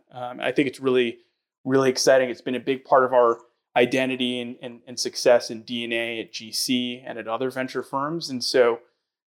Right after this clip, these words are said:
um, and I think you're just gonna see more universities, you know, in, get in-, involved and encouraged and kinda connect the dots on this too. So I'm,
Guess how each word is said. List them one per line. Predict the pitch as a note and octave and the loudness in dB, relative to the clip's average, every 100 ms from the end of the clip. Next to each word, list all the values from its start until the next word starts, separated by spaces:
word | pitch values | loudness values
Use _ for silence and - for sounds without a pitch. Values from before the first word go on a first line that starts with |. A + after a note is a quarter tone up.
| - | -2
um, | B2+ A#2+ A#2 A2+ A2+ _ - | 2 4 4 0 -4 _ -4
and | C#3 | 0
I | C3+ | 2
think | E3 D#3 | 2 2
you're | D3+ | 0
just | D#3+ - | -2 -2
gonna | D3+ | -2
see | - D#3 | -4 -6
more | C#3 C#3+ | 0 0
universities, | C3 C3 B2+ C3 C3+ - B2+ A2+ - - _ | 2 -2 2 2 2 -4 -10 -10 -12 -14 _
you | C#3+ | -6
know, | A#2+ A#2+ - | -2 -2 -2
in, | B2+ C3 | -10 -6
get | - C#3 | -2 -2
in-, | B2+ - _ _ _ _ _ _ - | -2 -16 _ _ _ _ _ _ -2
involved | D3+ C3 C3 C#3 C#3 C3+ C3 | -2 2 4 6 6 2 -2
and | A#2 | -8
encouraged | A2+ - - C3+ B2+ B2 A#2+ | -8 -8 2 4 4 2 -4
and | A2+ | -6
kinda | C3 A#2+ | -4 -4
connect | - B2 A#2 | -6 -6 -4
the | A2+ | -2
dots | A#2+ A#2 - | 2 0 0
on | A#2 | -8
this | G2+ - | -10 -10
too. | - B2+ - | -6 -4 -4
So | - - | -6 -4
I'm, | D3+ | -4